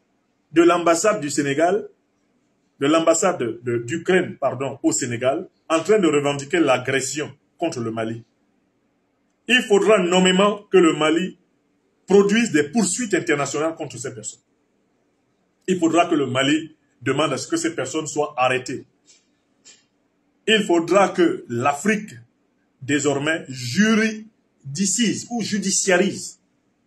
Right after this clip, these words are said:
toutes les infractions qui sont commises contre elle. Parce que pendant très longtemps, l'Afrique en était restée à la logique de la jérémiade, à la logique, euh, de la dénonciation, de la condamnation. Mais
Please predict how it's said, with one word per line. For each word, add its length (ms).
toutes 260
les 220
infractions 580
qui 120
sont 200
commises 280
contre 260
elle. 120
Parce 140
que 80
pendant 300
très 160
longtemps, 420
l'Afrique 540
en 100
était 220
restée 380
à 60
la 100
logique 500
de 60
la 140
jérémiade, 600
à 100
la 100
logique, 420
euh, 320
de 100
la 100
dénonciation, 800
de 60
la 120
condamnation. 680
Mais 320